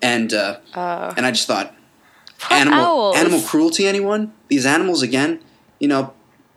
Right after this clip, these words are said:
Speaker 1: I know, I know the mail delivery men, you, you know, you go in any storm, but now they're having owls do it? You know, I'd, I'd say a certain storm kind of, at a certain point, requires hand delivery by a mailman who, frankly, can just kind of use, uh, flu powder.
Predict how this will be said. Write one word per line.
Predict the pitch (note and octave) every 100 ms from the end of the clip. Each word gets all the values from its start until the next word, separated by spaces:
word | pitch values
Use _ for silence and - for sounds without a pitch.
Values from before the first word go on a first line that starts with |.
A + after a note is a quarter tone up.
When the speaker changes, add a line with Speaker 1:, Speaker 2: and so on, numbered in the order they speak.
| _ -
Speaker 1:
I | C3+
know, | D#3+ D3+
I | C#3
know | D3+ B2+ A2+
the | B2+
mail | C#3+ C#3+
delivery | A2+ E3 D#3+
men, | A2 G#2+
you, | A2 A2 -
you | B2
know, | A#2+
you | A2+ A2+
go | C3+
in | B2+
any | B2 G#2
storm, | - E3 A2+ - _ _ -
but |
now | D3 D#3+
they're | D3
having | B2 A2+ -
owls | A2 C3+ D#3 -
do | F#3
it? | A3+ - - _ _ _ _ _ _ _ -
You | E3
know, | D#3+
I'd, | D#3+ D#3+
I'd | D3 D3+
say | G3 D#3
a |
certain | - E3 B2+
storm | - D#3+ C#3+ A2+ - - _
kind | - C#3+ B2+
of, | A2 - -
at | A#2+
a |
certain | A2 E3 C3
point, | D3 B2
requires | A#2 - C#3+ C3 A2
hand | - D3 D3+
delivery | B2+ C3+ C#3 F2+ - _ _
by | B2 A#2+
a |
mailman | B2 D3 D3+ A2 A2
who, |
frankly, | A2+ F3 G3 B2+
can | - B2+
just | B2+
kind | C#3+ B2
of | A#2+
use, | C#3 B2 -
uh, | A2+ G2+ -
flu | - B3+
powder. | - - F2